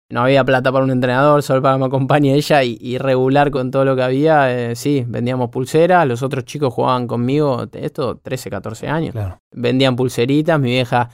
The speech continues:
Speaker 1: eh, les daba comisiones a cada uno y andaban todos corriendo vendiendo pulseras por todo el club y sí, de esa manera era un extra que te iba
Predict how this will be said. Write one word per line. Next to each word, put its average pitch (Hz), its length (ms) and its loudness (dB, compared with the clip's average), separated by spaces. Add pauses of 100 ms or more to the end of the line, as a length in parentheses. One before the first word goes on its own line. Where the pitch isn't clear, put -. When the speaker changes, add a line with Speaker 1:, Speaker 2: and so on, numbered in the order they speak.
(240)
Speaker 1:
eh, 117 200 -2
les 120 140 2
daba 135 220 4
comisiones 151 600 0
a 127 80 0
cada 127 200 2
uno 147 380 0
y 107 240 -6
andaban 123 420 -2
todos 139 320 -4
corriendo 131 480 -2
vendiendo 120 320 -2
pulseras 120 760 -4 (260)
por 123 160 -4
todo 127 160 0
el 117 80 -2
club 147 320 2
y 104 240 -2
sí, - 160 -4
de 143 60 2
esa 123 120 -6
manera 160 580 -2
era 127 240 -2
un 127 120 2
extra 160 400 0
que 107 80 -6
te 127 80 -8
iba 113 300 -6